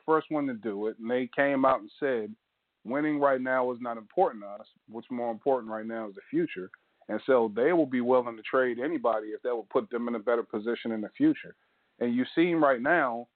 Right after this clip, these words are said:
with the roster that they have, they look at that roster and say to themselves, "Honestly, can we compete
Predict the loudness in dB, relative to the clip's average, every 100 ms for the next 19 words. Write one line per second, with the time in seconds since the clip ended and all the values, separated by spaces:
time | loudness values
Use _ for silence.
0 | _ _ -10 -6 -2 2 4 2 0 -4
1 | -4 -6 -2 0 0 -4 -6 -4 -2 -2
2 | -4 -2 -2 0 0 -2 -4 -8 -4 -4
3 | -4 -6 -4 -2 0 2 2 2 -2 -8
4 | -2 0 2 0 -2 -8 -2 -2